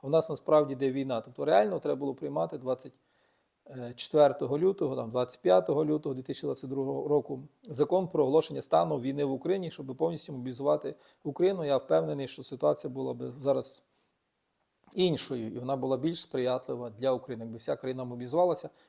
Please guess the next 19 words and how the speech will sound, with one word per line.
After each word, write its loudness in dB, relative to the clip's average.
і 2
була 6
така 4
об'єднана 0
і -8
сьогодні, 4
як -2
це -2
було -2
перші 2
місяці -4
дві -6
тисячі, -2
е, -6
з -8
початку 0
м-, -4
широкомасштабного -2
вторгнення -4